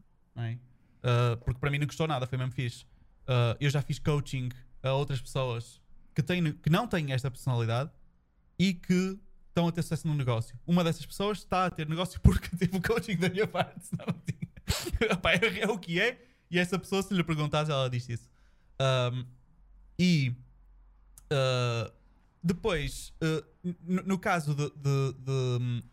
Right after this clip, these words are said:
mas ela conseguiu manter com muita self-discipline, estás a ver? E, e já se está a sustentar agora. Não está a ganhar um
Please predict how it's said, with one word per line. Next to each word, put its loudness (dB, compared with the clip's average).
mas 4
ela 0
conseguiu -6
manter -4
com 0
muita 2
self-discipline, -4
estás -6
a 0
ver? -4
E, -2
e 2
já 2
se -4
está -2
a -2
sustentar -6
agora. -2
Não -12
está -2
a -2
ganhar -6
um -10